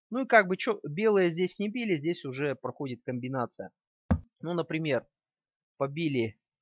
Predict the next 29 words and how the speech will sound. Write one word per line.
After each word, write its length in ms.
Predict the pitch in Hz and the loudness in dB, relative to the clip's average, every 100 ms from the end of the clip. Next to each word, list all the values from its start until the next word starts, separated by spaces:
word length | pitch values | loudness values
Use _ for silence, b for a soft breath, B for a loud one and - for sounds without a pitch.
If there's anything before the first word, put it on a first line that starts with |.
| _ _ _ _ _ | _ _ _ _ _
на 220 | 123 185 | -2 0
Ф 80 | 262 | 0
шесть. 580 | - 233 208 - - _ _ _ - - _ _ - | -4 -2 -4 -6 -20 _ _ _ 0 0 _ _ -14
Играем, 580 | 143 160 175 139 117 117 - | -2 6 8 8 4 -4 2
э, 140 | 131 123 | 2 4
бьем 460 | 135 202 180 139 | 2 2 2 0
на 300 | - 143 147 | -2 0 2
Ж 180 | 131 160 | 2 -2
три. 400 | 180 277 302 254 - - _ _ | -4 -6 -4 0 -2 -2 _ _
Белые 440 | 127 139 156 139 131 | -4 0 2 2 0
бьют 360 | 127 156 139 | -4 -6 -4
на 140 | 135 139 | -4 -6
Ф 80 | |
четыре. 500 | - 208 190 254 220 | -6 0 0 0 -2
Играем 380 | 147 147 143 135 | -2 2 2 2
Д 140 | 135 156 | -2 -2
Ц 180 | - | 0
семь. 340 | - - 262 247 - _ _ _ _ | -2 -4 -4 -4 -6 _ _ _ _
Ну 120 | 196 | -6
и 20 | |
после 320 | 185 180 - | -2 -2 0
боя 320 | 160 175 170 147 | -2 2 2 2
на 140 | 143 | 0
Б 160 | 143 151 | -4 -6
четыре 560 | - - 233 208 147 - - - _ _ - | -8 -8 -4 -2 -4 0 0 0 _ _ -12
играем 420 | 131 139 135 123 | -2 2 4 2
Б 120 | 151 | -4
Ц 160 | - - | 0 -2
пять. 340 | 247 247 202 | 0 -6 -6